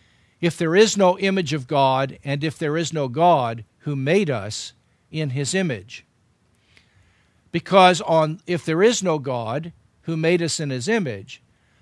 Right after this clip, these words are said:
then there is nothing of weight and importance and, and extreme value that all human beings have in common that would serve as a basis for their equal treatment.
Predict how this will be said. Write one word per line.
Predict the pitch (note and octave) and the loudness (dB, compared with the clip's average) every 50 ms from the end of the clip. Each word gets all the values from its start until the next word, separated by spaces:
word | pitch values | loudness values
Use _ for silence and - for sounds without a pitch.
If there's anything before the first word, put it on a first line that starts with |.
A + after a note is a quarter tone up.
| _ _ | _ _
then | - F3+ F3+ | -4 -2 0
there | E3 D#3+ D3+ D3+ | 2 0 0 0
is | - F3+ G3+ G#3+ G3+ - | 2 4 4 4 4 0
nothing | D3+ C#3+ E3 G3+ G#3+ - - G3+ G3+ F#3+ F3+ | 0 2 4 4 4 2 0 -2 -4 -4 -4
of | - D#3+ D3+ B2 B2+ | -4 -4 -4 -4 -6
weight | A#2+ C3 D#3 F3 G3 A3 G#3 - - - | -4 0 2 2 2 2 0 -4 -8 -6
and | F3 E3+ C#3+ | -6 -4 -4
importance | D3+ D3 C3 - - F#3 G3 G3+ G3+ D#3+ D3 D#3+ D3 - - | -6 -8 -8 -10 -4 -2 -2 -2 -2 -4 -8 -10 -10 -8 -8
and, | C3+ B2 A#2+ A#2 - - | -8 -8 -8 -10 -10 -10
and | D3 C#3+ C3+ C3+ | -8 -8 -6 -8
extreme | B2+ - - - - - F3 F3+ F#3+ F#3 F3 D#3+ | -10 -12 -14 -14 -12 -6 -4 -4 -2 -2 -2 -2
value | C3 C#3 D#3+ F3+ G3 G#3+ A3 F3+ C3+ A#2+ A2+ G#2+ A2+ A#2+ - _ _ _ _ _ _ _ _ _ _ _ | 0 4 6 8 8 6 6 2 -2 -6 -8 -8 -12 -14 -18 _ _ _ _ _ _ _ _ _ _ _
that | - D3 C#3 - | -10 -10 -6 2
all | E3 F3 F#3+ G#3 A3+ A#3 | 4 6 8 8 6 4
human | A3 - - G#3 G3+ G3 G3 F3+ | 0 -2 -4 -2 -2 -2 -4 -4
beings | D#3+ D#3 E3 E3 D#3+ D#3 D3 - | -4 -2 -2 -2 -2 -4 -6 -2
have | - D#3+ D#3+ D#3 C#3 C3 | 2 2 4 4 2 0
in | B2+ A#2+ A#2 | -4 -8 -10
common | - - E3 F3+ G3 G#3 G#3 E3 C3+ B2 B2+ C3+ C3+ - _ _ _ _ _ _ _ _ _ _ | -10 -8 -6 -2 -2 0 0 -2 -4 -6 -8 -10 -12 -18 _ _ _ _ _ _ _ _ _ _
that | E3 D#3+ C#3+ | -2 -2 0
would | C#3 C#3+ C#3 - | -2 -4 -6 -8
serve | - - F3+ F#3 F#3+ F#3+ F3 D#3+ | -6 -4 -2 -2 -2 -2 -2 -4
as | C#3 - | -4 -4
a | C#3+ B2+ | -6 -4
basis | A2 D#3+ F3+ G3 G3+ - - C3+ B2+ - | 0 2 2 2 2 0 -4 -8 -10 -12
for | - - D3+ C#3+ | -12 -8 -6 -4
their | C#3+ C#3+ B2+ | -4 -4 -4
equal | A2 D3+ C3 - - A#2+ A#2+ | -6 -8 -10 -8 -10 -12 -12
treatment. | A2+ - - C#3 C#3 - G2+ G2+ F#2 F2 | -10 -8 -6 -6 -6 -8 -12 -16 -18 -20